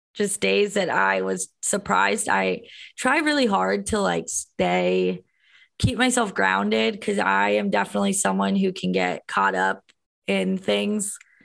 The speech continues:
Um, just the emotions of how exciting it is to be there, and then how I, you know, was able to watch these guys finish out the dual season. So I was a little surprised. Um, we can definitely jump into the brackets,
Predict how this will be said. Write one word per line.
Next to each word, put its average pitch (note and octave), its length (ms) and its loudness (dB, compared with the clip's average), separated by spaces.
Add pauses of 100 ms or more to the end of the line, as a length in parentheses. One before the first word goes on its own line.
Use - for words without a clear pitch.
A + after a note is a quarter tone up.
(260)
Um, F3 240 0
just G3+ 180 -2
the A3 120 2
emotions G3 560 0
of F3+ 100 0
how F#3+ 160 2
exciting F#3+ 540 0
it F#3 80 -2
is F#3+ 200 0
to F#3 100 -4
be F3+ 200 0
there, G3 240 2
and F3+ 160 0
then F#3 160 0
how F#3 240 0
I, F#3 300 -2 (460)
you G3+ 80 -2
know, G#3+ 160 2
was G3+ 160 2
able G3 220 0
to F#3 100 2
watch F#3 280 0
these F#3+ 200 0
guys F#3 260 0
finish F#3 300 0
out F3+ 120 0
the F#3 60 -2
dual F3+ 240 -2
season. G3+ 480 0
So F#3+ 500 0
I G#3 120 2
was B3 180 2
a C#4 60 0
little C4 200 2
surprised. F#3+ 800 -2
Um, - 280 -4 (360)
we A3 80 0
can A3+ 140 0
definitely A3 380 0
jump F#3+ 340 -2
into F#3+ 340 -2
the D#3+ 420 -2 (600)
brackets, G3 640 0